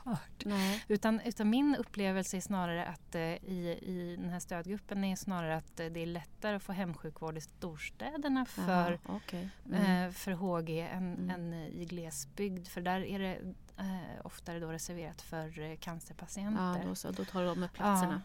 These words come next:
Speaker 1: Ja,
Speaker 2: Okej.
Speaker 1: ja, ja.
Speaker 2: Så kan
Speaker 1: Ja,
Speaker 2: det
Speaker 1: det,
Speaker 2: vara.
Speaker 1: ja,
Speaker 2: Mm.
Speaker 1: nej, men det,
Speaker 2: Mm. Mm.
Speaker 1: det finns ju ingen <laughs> forskning,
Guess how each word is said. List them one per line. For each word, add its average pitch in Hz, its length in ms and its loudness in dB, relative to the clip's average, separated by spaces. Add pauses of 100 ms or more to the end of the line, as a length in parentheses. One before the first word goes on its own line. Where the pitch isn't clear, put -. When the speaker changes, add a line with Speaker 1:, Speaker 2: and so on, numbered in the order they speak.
Speaker 1:
Ja, 202 140 2
Speaker 2:
Okej. 180 240 2
Speaker 1:
ja, - 60 -10 (100)
ja. 190 60 -6 (240)
Speaker 2:
Så 196 100 0
kan 226 80 8
Speaker 1:
Ja, 240 60 12
Speaker 2:
det 247 60 12
Speaker 1:
det, 254 60 12
Speaker 2:
vara. 247 100 12
Speaker 1:
ja, 247 220 10
Speaker 2:
Mm. 233 120 4
Speaker 1:
nej, 240 300 8
men 247 160 8
det, 240 200 10
Speaker 2:
Mm. 214 340 4 (220)
Mm. 180 220 0 (420)
Speaker 1:
det 208 100 0
finns 220 280 2
ju 214 40 6
ingen 208 120 8
<laughs> - 140 0
forskning, - 320 -4